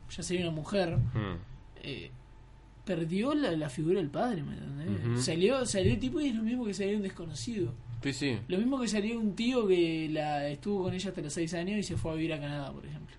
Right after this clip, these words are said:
Speaker 1: Y nunca más lo vio. Y después vuelve un día y dice, "Yo soy el tío".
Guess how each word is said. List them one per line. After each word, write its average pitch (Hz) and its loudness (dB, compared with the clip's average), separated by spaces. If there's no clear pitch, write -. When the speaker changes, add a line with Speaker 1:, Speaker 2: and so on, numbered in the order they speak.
Speaker 1:
Y 151 0
nunca 202 4
más 156 0
lo 143 -4
vio. 127 -6
Y 175 0
después 185 0
vuelve 214 4
un 190 0
día 208 -2
y 208 -4
dice, 170 -4
"Yo 180 -4
soy 202 2
el 175 2
tío". 202 2